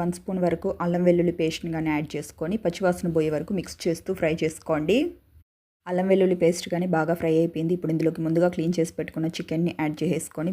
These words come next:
బాగా మిక్స్ చేస్తూ ఫ్రై అవనివ్వండి. దీనిపైన లిడ్డును క్లోజ్ చేసేసుకొని low to medium ఫ్లేమ్‌లోనే ఫ్రై అవనివ్వండి. ఈ విధంగా ఫ్రై చేసుకున్న తర్వాత దీన్ని మధ్య మధ్యలో కదుపుతూ ఉన్నట్లయితే అన్ని వైపులా ముక్కలు అనేవి ఈవెన్‌గా ఫ్రై అవుతాయి. మనకు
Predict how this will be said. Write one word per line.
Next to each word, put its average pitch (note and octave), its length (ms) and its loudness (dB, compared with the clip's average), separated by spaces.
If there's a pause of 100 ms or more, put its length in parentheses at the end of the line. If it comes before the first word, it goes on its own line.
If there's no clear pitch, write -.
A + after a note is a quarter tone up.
బాగా D#3+ 240 2
మిక్స్ - 320 -8
చేస్తూ E3+ 280 0 (100)
ఫ్రై E3+ 200 6
అవనివ్వండి. D#3+ 560 2 (800)
దీనిపైన F#3 480 2
లిడ్డును F3+ 320 4
క్లోజ్ F3 280 4
చేసేసుకొని E3+ 640 -2 (260)
low F3 100 6 (140)
to G3+ 60 4 (160)
medium F3 320 2
ఫ్లేమ్‌లోనే D#3+ 500 2
ఫ్రై E3 200 2
అవనివ్వండి. D#3+ 540 0 (240)
ఈ - 0 - (100)
విధంగా F3+ 340 2
ఫ్రై E3+ 120 2 (120)
చేసుకున్న F3 380 -2 (100)
తర్వాత D#3 340 -6 (160)
దీన్ని E3 240 2
మధ్య D#3+ 240 0
మధ్యలో F3 280 4 (100)
కదుపుతూ E3 320 -2 (100)
ఉన్నట్లయితే D3+ 540 -2 (180)
అన్ని E3 260 2
వైపులా D#3 380 -2
ముక్కలు E3 300 -2
అనేవి D#3+ 240 0 (180)
ఈవెన్‌గా E3 400 2
ఫ్రై D#3+ 120 4 (100)
అవుతాయి. D#3+ 440 0 (560)
మనకు F3 280 2